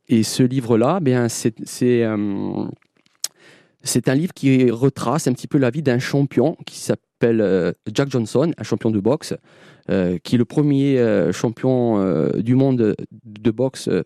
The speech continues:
noir américain, euh, des poids lourds. Euh, il a été champion du monde de mille neuf cent huit à, à mille neuf cent quinze, euh, soit bien avant, hein, les, les Muhammad Ali et,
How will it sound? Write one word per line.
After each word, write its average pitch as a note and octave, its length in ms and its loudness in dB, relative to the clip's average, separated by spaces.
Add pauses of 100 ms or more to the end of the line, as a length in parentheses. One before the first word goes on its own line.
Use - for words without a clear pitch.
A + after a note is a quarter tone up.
noir A#2+ 280 0
américain, A#2 460 -2 (540)
euh, F#2 180 0
des A2+ 180 -2
poids A2 180 -2
lourds. B2 320 0 (140)
Euh, F#2+ 380 -2
il A2 100 -2
a G#2 40 2
été G2+ 140 -2
champion A2 280 0
du A2 100 -2
monde D3+ 160 0
de A#2 120 0
mille C3+ 140 2
neuf B2+ 120 2
cent A#2 180 0
huit B2 320 -4
à, D2+ 140 -2 (180)
à G#2+ 80 -2
mille G#2+ 140 2
neuf G#2+ 100 -2
cent F#2+ 180 -2
quinze, C3+ 420 0 (540)
euh, F#2+ 200 2
soit A2+ 180 0
bien A2 180 -2
avant, G#2+ 300 0
hein, G#2+ 120 -2
les, F#2+ 180 -2
les G2+ 160 -8
Muhammad G2 300 -6
Ali G2+ 380 -2
et, F2 320 -2